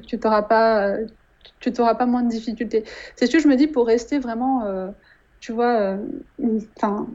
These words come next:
en accord avec moi-même et me dire, bah, vraiment l'Eldorado ou le paradis, tu vois. Je, je sais que dans tous les cas, les problèmes, ils seront partout les mêmes,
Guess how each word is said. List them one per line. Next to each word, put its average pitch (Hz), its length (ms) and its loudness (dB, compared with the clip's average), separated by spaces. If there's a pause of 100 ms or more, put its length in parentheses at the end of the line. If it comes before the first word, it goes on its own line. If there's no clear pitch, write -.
en 233 140 2
accord 247 320 2
avec 226 260 0
moi-même 226 360 2
et 247 80 2
me 214 160 -6
dire, 240 220 0
bah, 220 280 0
vraiment 226 280 0
l'Eldorado 220 840 -2
ou 247 100 0
le 214 40 -4
paradis, 214 480 -2
tu 208 140 -12
vois. 214 100 -2
Je, 208 180 0
je 214 200 2
sais 269 240 2
que 254 40 -2
dans 226 140 0
tous 220 120 -4
les 226 140 2
cas, 285 280 2 (340)
les 226 140 4
problèmes, 240 640 2
ils 226 80 -6
seront 220 320 -8
partout - 360 -4 (120)
les 220 180 -2
mêmes, 240 400 4